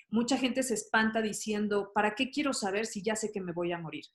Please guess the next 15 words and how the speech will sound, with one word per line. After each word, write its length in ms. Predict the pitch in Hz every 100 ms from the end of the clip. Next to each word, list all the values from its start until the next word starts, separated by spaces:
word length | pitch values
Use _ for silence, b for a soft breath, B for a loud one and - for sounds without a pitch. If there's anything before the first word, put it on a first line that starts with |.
| B B B
A 80 | 190
mí 140 | 247
me 60 | 302
gustaría 380 | 302 240 226 226
que 100 | 254
cerraras 440 | 254 214 208 220
con 160 | - 208
un 120 | 220
mensaje, 760 | 226 233 226 214 202 208 208 -
¿por 300 | - 247 247 -
qué 180 | 311 403
hacerme 520 | 311 - 240 247 262
un 80 | 240
estudio 480 | 196 - 214 214
genético? 640 | 220 - 180 165 311 160